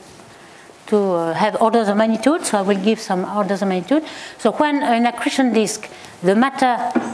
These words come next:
is, uh, falling in the black hole, you have, let's say, a s-, a certain mass test M, with a black hole of mass, uh, large M.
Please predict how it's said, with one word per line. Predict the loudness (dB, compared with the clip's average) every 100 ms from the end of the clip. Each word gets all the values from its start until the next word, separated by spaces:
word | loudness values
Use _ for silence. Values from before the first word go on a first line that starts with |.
| -6
is, | 0 2 2 0
uh, | 0
falling | 0 2 2 2 2
in | 2 2
the |
black | 2 -2
hole, | 0 0 0 -4 -10 -16 -18 -4
you | 0
have, | 2 2 0 -2
let's | -2 -2
say, | -2 0 0 2
a | 0
s-, | 0 -2
a | -4
certain | -2 -2 0
mass | 2 2 -2
test | -2 -2 -2 -6 -4
M, | 0 0 -2 -10 -20 -20 -20 -20 -20 -2
with | 2
a | 4
black | 2 2
hole | 2 2
of | 0
mass, | 0 -2 -2 -2
uh, | 0
large | 2 0 -2 -2
M. | 2 0